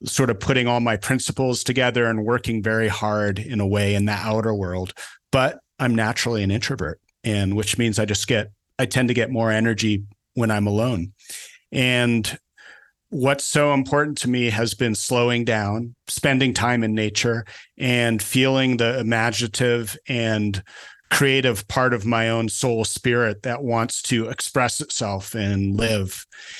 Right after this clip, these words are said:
And at least on this level, I think it's so important in a man's life to have, and fortunate to have the opportunity to touch into this place, that wit, that specific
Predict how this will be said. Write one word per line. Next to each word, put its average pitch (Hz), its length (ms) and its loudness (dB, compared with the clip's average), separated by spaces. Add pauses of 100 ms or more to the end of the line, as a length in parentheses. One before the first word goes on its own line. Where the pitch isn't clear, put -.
(240)
And 120 540 2 (520)
at 143 180 2
least 151 380 2 (200)
on 139 140 2
this 147 260 2
level, 127 360 0 (200)
I 139 120 0
think 127 160 2
it's - 160 -2
so 131 240 2
important 123 520 -2
in 120 140 -4
a 113 60 0
man's 113 420 0
life 117 320 0
to 107 140 -2
have, 107 480 0 (520)
and 131 300 2
fortunate 135 680 0
to 127 80 -4
have 117 340 0
the 117 60 0
opportunity 110 960 -2
to 101 120 -6
touch - 320 -4
into 110 240 0
this 90 220 -4
place, - 540 -6 (600)
that 123 320 2
wit, 127 500 0 (120)
that 117 380 2 (140)
specific - 920 -4